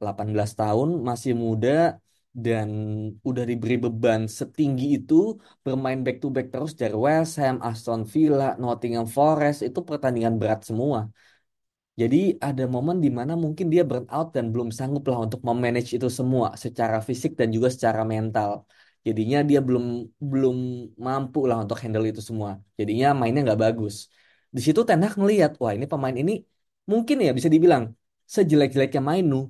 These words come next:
masih lebih bagus daripada sebagus-bagusnya McTominay, ya kan? Se-, secara di atas kertas mungkin seperti itu. Tapi untuk masalah jangka panjang,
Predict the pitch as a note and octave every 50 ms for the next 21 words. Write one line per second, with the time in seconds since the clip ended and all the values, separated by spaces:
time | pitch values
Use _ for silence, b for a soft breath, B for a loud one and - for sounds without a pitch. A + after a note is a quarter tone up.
0 | _ _ - B2 B2+ B2+ B2+ B2+ C#3+ C3+ B2 B2+ B2+ A#2+ G#2+ G2+ A#2 D3+ D3 -
1 | B2+ G#2+ G2+ - G#2 G2+ B2 D3 - D3+ A#2 G#2+ G#2 A2 A2+ C3 A#2 A2 G#2+ -
2 | C3+ C3+ - - C3+ C3+ C#3+ C#3+ B2 G#2+ G2+ G2+ - _ - A#2 A2 A2 - G2+
3 | A2 A2 - - - _ - - D3+ D3 - E3 C#3+ C#3 C#3+ C#3+ D3 C#3+ C#3 B2
4 | A#2+ B2 C3+ B2+ - C#3 C3+ - - D#3+ E3 - D#3 C3+ C3+ D#3 D3 C#3+ D#3 -
5 | - A2 A2 - G2+ A2 G#2 G#2+ A2+ G#2 - - _ _ _ _ _ b b b
6 | b b b b b b _ - C3+ C3 - A3+ A#3+ B3 - - _ - E3+ E3
7 | D#3+ D#3+ D#3+ - - - C#3+ C#3+ C#3 C#3 - - C#3 B2+ B2 A#2+ A#2+ A#2+ B2 A#2+
8 | A2+ A2+ A#2 A2+ A2 - A2 A#2 B2+ C#3+ C#3+ B2+ B2 A2 G#2+